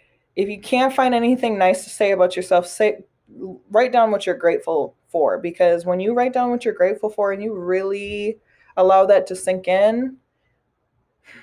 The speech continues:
man, I mean, you, for me, when I wake up, like, s-, I thank my ability to get out the bed and my ability to think for myself,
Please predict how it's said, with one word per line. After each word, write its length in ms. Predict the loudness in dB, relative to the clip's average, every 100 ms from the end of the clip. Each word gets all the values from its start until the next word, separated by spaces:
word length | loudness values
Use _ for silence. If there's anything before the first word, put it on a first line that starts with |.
| _ _ _ _ _ _ _ _ -2
man, 360 | 0 2 0
I 80 | -2
mean, 240 | 0 -2
you, 600 | -2 -4 -2 -2 -4 -6 -12 _ _ _ _ _ _ _
for 140 | -4 -2
me, 460 | 0 0 0 -2
when 200 | 0 2
I 120 | 2
wake 280 | 2 2 2
up, 220 | 2 2 -2 0
like, 280 | 0 0 -8 _ _ -20
s-, 180 | -20 -20 _ -4
I 140 | -2
thank 640 | -2 -2 -2 -4 -10 -18 _ _ _
my 180 | -2 0
ability 580 | 2 0 0 0 -2 -4
to 180 | -6 -2
get 180 | 4
out 220 | 4 4 0
the 80 |
bed 460 | 0 2 2 -2 -10 _ _
and 160 | -4 0
my 120 | 0
ability 500 | 2 4 4 0 -6
to 160 | -8 -10
think 380 | -6 -6 -6 -4
for 140 | -4
myself, 540 | -2 -4 -2 -2 -2